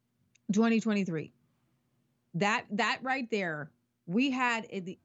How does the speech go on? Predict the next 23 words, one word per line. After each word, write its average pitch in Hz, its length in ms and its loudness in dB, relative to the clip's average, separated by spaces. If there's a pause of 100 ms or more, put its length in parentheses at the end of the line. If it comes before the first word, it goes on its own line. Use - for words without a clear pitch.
(360)
literally 311 500 0
what 254 180 2
happened 240 340 0
in 247 80 2
two 233 140 -2
thousand 208 420 0
and 185 80 -2
eight 190 260 -2
happened 190 380 -2
at 180 100 -2
a, 165 240 -4 (300)
happened 196 440 0
again 180 480 0 (840)
just 233 380 2
in 220 80 2
twenty 220 280 0
twenty-three, 190 640 0 (360)
but 226 360 2 (240)
they 208 200 2
covered 294 600 -4
it 196 120 2
up. 180 220 0 (600)
And 202 600 0